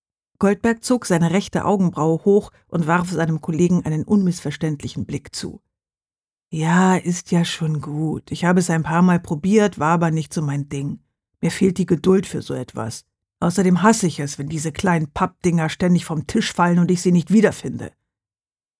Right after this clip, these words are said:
Hauke startete den Motor. Goldberg warf einen letzten Blick auf das Haus, das wie eine heruntergekommene Festung aussah.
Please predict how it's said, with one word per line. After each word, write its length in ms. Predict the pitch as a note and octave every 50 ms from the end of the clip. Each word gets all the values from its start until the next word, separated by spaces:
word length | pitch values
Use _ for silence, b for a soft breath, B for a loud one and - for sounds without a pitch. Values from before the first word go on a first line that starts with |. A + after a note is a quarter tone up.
| _ _ _ _ _ _ _
Hauke 220 | G3 G3 F#3 G3+ F#3
startete 440 | - G3 F3+ F3+ F#3 F3+ E3+ F3
den 160 | E3+ F3 E3+ E3+
Motor. 560 | F3 F3+ F3+ F3 - D#3+ D#3 D3+ D#3 - - _ _ _ _ _ _ _ _ _ _ _ _ _ _
Goldberg 440 | - G3 G3+ F#3+ - A3 G#3 - -
warf 260 | E3+ E3+ G3+ G3+ - -
einen 220 | F3 F3+ F3+ F3+
letzten 400 | E3+ G3+ - - - - F3+ E3+
Blick 260 | G3 G#3+ A3 - -
auf 160 | D#3+ D#3+ -
das 260 | - F#3 E3+ - - -
Haus, 380 | F3+ F3+ F3+ E3+ F3 - - b b b b
das 220 | - E3+ D3+ - -
wie 120 | - -
eine 200 | - D#3 D#3+ D#3
heruntergekommene 920 | D3+ D#3 D3+ E3 F3+ F3+ F3 F3 E3 D#3+ C#3+ - - F#3 E3+ E3+ D#3 C#3+ D3
Festung 500 | C#3+ - F#3+ F3+ F3 - - D#3 D3+ C#3
aussah. 600 | - D#3 D#3 D3+ - - D#3+ C#3+ D3 D3+ D3+